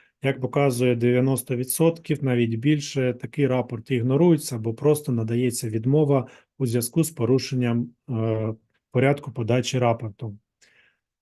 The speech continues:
Е, подавати такий рапорт можливо лише коли військовослужбовець неодноразово звертався до командира роти або командира взводу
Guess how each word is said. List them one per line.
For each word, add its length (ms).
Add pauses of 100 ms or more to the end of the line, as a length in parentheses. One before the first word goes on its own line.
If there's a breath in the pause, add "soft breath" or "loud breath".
(300)
Е, 560 (340)
подавати 560
такий 320
рапорт 400
можливо 540
лише 720
коли 500 (200)
військовослужбовець 1000
неодноразово 1000
звертався 640
до 140
командира 520
роти 340
або 160
командира 500
взводу 580